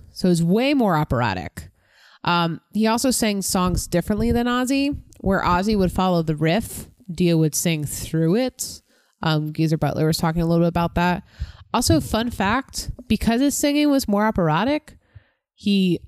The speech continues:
was operatically trained. He was actually offered a scholarship at Juilliard,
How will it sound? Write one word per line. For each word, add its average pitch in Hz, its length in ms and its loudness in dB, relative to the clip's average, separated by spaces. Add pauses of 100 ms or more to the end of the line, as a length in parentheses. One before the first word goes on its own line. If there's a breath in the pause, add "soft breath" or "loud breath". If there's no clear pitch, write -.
(600)
was 175 220 2
operatically 180 680 0
trained. 196 420 -2
He 202 140 2
was 175 160 2
actually 185 400 0
offered 165 440 0
a - 20 0
scholarship 170 460 -2
at 175 80 -4
Juilliard, 208 420 2